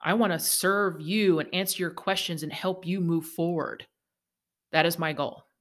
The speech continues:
And if you wanna work with me after that on a more concerted or, um, consistent level over a longer period of time, we can talk about that. But that's, you're not gonna get a sales, uh,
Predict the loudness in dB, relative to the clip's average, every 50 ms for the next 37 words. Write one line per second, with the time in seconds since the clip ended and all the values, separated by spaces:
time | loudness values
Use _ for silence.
0 | _ _ _ _ _ _ _ _ _ _ _ _ _ _ _ _ _ _ -4 -2
1 | -2 0 0 0 0 2 2 2 2 2 2 2 0 0 -2 0 2 2 4 2
2 | 2 0 0 2 4 4 4 4 0 -2 -6 -8 -6 -6 -6 -6 -4 -2 -2 -2
3 | -2 -4 -2 0 2 2 2 4 4 2 2 0 -4 -12 -18 -20 -20 -20 -20 -20
4 | -16 _ -2 2 2 2 2 2 2 0 0 -2 -4 -10 -10 -6 -6 -2 -2 -2
5 | -2 -2 -2 -4 0 2 2 4 4 4 2 0 -2 -6 -14 _ _ _ _ _
6 | _ _ _ _ _ _ _ _ -14 -10 -8 -8 -4 -2 -2 0 0 -2 -2 -4
7 | -2 0 2 2 4 2 2 0 0 0 2 2 2 0 -2 -4 -4 -4 -4 -4
8 | -4 -2 0 0 0 0 -2 -2 -2 -4 -4 -6 -8 -8 -8 -10 -18 _ _ _
9 | _ -6 -6 -6 -6 -2 -2 0 0 0 -2 -6 _ -8 -4 -2 -2 0 0 0
10 | 0 2 2 0 2 2 2 0 0 0 -2 -2 -2 0 -2 -2 -4 -4 -6 -10
11 | -14 -20 -20 -20 -20 -20 -20 -20 -20 -20 -18 _ -2 2 2 2 2 0